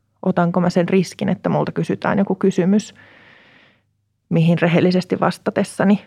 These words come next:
mä en ole ihan varma siitä, että miten,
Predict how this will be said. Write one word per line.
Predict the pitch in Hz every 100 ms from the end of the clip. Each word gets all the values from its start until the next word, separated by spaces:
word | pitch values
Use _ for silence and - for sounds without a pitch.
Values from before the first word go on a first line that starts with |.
| _
mä | 165
en | 151
ole | 165
ihan | 185 185
varma | 190 190 196
siitä, | 208 202 208
että | 214 - 208 - _ _ _ _ _ 170 _ -
miten, | 190 185 185